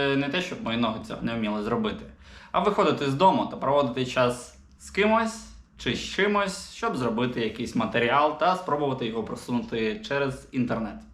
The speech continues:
Виходить, це не дуже, але вже зустрів людину, яка була з актором в кліпі Меладзе.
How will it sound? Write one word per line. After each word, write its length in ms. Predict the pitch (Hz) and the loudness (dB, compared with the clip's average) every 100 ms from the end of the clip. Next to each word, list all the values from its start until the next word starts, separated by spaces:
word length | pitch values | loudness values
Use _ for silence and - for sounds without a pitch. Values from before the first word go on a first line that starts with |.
| - - - - - - - - - - - _ - | -20 -20 -20 -18 -18 -18 -20 -20 -20 -20 -20 _ 2
Виходить, 440 | 220 - 180 151 | 4 6 2 0
це 80 | 135 | 2
не 100 | 135 | 2
дуже, 300 | 147 226 220 | 4 4 4
але 360 | 220 185 175 220 | 2 4 4 2
вже 160 | 196 | 2
зустрів 340 | 170 135 139 117 | -2 -2 -2 0
людину, 320 | 117 151 151 | 0 0 2
яка 240 | 147 147 | 2 2
була 360 | 131 135 135 131 | 2 4 4 2
з 200 | 123 - | -2 0
актором 800 | 185 185 - 156 160 131 101 92 - _ _ _ _ _ _ _ | 2 2 0 4 6 6 2 -2 -12 _ _ _ _ _ _ _
в 80 | - | -8
кліпі 300 | 143 143 139 | -4 -2 0
Меладзе. 500 | 156 170 107 107 | 4 4 4 0